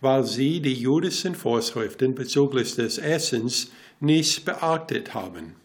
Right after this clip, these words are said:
Hunde, das heißt Menschen, die als Hunde beschrieben werden, sind in Offenbarung zweiundzwanzig fünfzehn von den Segnungen des Himmels ausgeschlossen. Da steht es,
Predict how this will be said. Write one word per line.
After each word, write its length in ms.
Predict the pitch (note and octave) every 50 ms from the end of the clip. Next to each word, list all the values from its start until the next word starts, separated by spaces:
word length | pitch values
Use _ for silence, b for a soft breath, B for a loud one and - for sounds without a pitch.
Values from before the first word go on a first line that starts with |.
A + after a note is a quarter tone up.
| _ _ _ _ _ _ _ _ _ _ _ _ -
Hunde, 560 | C#3+ E3 F#3+ G3+ E3 A2 G#2 F#2+ A2+ D3 D3 B B B B B B B -
das 240 | C#3+ C3+ C3 - -
heißt 360 | C#3 C3+ C3 C3 C3 - B2+
Menschen, 500 | A#2+ B2+ D3+ D#3+ D3+ - - C#3+ B2 G#2
die 160 | A#2 B2 C3+
als 320 | A2 A2 A2+ G#2+ - -
Hunde 320 | C#3+ C#3+ D3 D3 C3+ B2 -
beschrieben 580 | - A2+ - - A2 B2+ D3 D#3+ C#3+ A#2+ G#2
werden, 460 | - G2 F2 E2 E2 F2+ G#2 A#2+ B2+ B B B B B B
sind 280 | - C3+ C#3 D3 C#3 D3
in 120 | C#3+ C#3
Offenbarung 800 | C3 - C#3+ D3+ D3 D3 D#3 D3 B2 B2 B2+ B2+ B2+ B2+ A#2+ A2+
zweiundzwanzig 1040 | A2+ - - B2+ C3 C#3+ D3+ D3 C3 - - - C3 B2+ A#2 A#2 - A#2+ A2 - -
fünfzehn 680 | - D#3+ E3 F3+ F3 - - - G2+ G2 C3 B B B B B B B
von 180 | - - D3 C#3+
den 220 | C3 C#3 C#3 B2+
Segnungen 760 | A2 A2 A2 B2+ C#3 D#3 E3+ F#3+ F#3 F3 E3+ E3 E3+ E3 D#3 D3+
des 260 | C#3 B2+ A#2+ A#2 -
Himmels 580 | - E3 E3+ F3+ D3+ A2+ G#2+ A#2+ A#2 - - -
ausgeschlossen. 1120 | C#3+ E3 D#3+ - - - D3 B2+ - - B2+ A2+ G#2+ F#2+ - - - G2+ F2 E2 E2 - b b b b b b b b b b b b -
Da 240 | A#2 A2 C#3+ D3
steht 420 | C#3+ - - - B2+ A#2+ G#2+ - -
es, 400 | A#2 C3 D#3 D#3 - - -